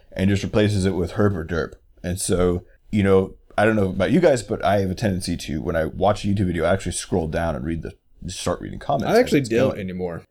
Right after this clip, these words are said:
Speaker 1: Well, yeah, so that's why I'm trying, I was trying to break
Speaker 2: Yeah.
Speaker 1: that habit anyways, and now this thing literally just replaces it with herp derp, and it's just hysterical, especially if you forget about it for a while.
Speaker 2: <laughs>
Speaker 1: Um, and it reminds you about,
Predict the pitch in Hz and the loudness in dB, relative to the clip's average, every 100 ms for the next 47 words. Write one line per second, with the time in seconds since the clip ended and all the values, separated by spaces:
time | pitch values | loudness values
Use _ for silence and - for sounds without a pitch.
0 | _ - 107 147 165 147 123 131 - 123 | _ -2 2 4 4 0 2 2 4 4
1 | 104 104 104 139 95 107 95 104 95 82 | 6 4 4 0 4 2 2 2 2 2
2 | 107 117 64 62 - - - - 92 95 | 0 0 -2 -4 -6 -2 -2 2 2 4
3 | 90 98 110 113 107 - 107 98 104 120 | 4 2 2 2 0 -2 -2 0 2 4
4 | 113 104 101 87 104 95 95 - 73 - | 4 0 -2 0 0 2 -2 -4 -10 -2
5 | 110 104 - 87 85 - - 113 107 123 | 0 0 -4 -6 -6 -6 -2 -2 0 -2
6 | - 107 95 - 107 110 87 - 104 151 | -4 -4 -4 -2 0 2 0 -2 0 0
7 | 127 101 95 98 107 101 62 62 - 76 | 0 -2 -2 -2 0 0 0 -2 -4 -4
8 | 80 - 85 127 101 95 - - - 80 | -2 -2 -2 0 -2 -6 -14 -12 -6 -4
9 | 78 - - 98 95 101 98 92 87 82 | -2 -2 -2 -2 2 4 4 2 0 -2